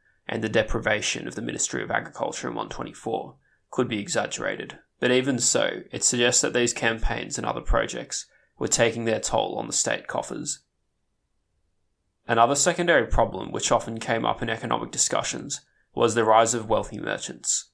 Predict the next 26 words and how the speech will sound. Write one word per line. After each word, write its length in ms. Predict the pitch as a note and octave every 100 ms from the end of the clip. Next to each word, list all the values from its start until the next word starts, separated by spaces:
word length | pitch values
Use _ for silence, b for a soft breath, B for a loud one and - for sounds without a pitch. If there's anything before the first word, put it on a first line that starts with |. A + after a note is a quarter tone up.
| _ _ _ _ _ -
There 180 | A#2+ A2+
were 180 | B2
a 60 | B2
few 240 | - C#3
concerns 520 | F3 E3 - A#2 A2 -
about 220 | G#2+ G2+
wealthy 260 | - -
merchants, 640 | - G#1+ - - - - -
which 220 | A#2+ A#2
mostly 380 | A#2+ B2+ D#3+ C#3+
stemmed 380 | - A#2 A2+
from 160 | - A#2
the 80 | A2+
fact 440 | - - - -
that 100 | B2
they 140 | A#2 A2+
formed 360 | - A#2+ B2
an 120 | C3+
elite 420 | A#2+ A2+ F#2 - -
that 140 | A#2
was 120 | A2+
outside 520 | - A2+ - B2+ A#2
the 100 | A2+
official 380 | A2 - A#2+ C3
state 300 | - A#1+ A1
hierarchy. 720 | - A1 G1+ G1+ - - -